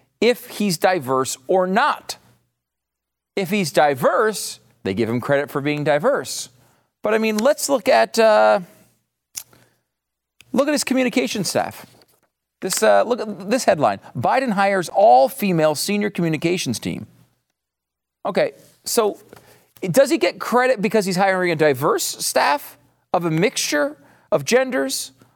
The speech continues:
or does he get credit when he hires all one gender?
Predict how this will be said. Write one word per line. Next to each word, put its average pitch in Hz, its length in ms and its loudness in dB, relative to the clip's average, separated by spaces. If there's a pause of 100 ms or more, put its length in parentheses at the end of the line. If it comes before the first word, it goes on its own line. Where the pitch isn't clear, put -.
(140)
or 269 240 6
does 233 100 0
he 220 80 -2
get 220 160 -2
credit 226 280 0
when 202 100 0
he 202 100 0
hires 208 340 0
all 220 320 4
one 202 280 2
gender? 104 360 -4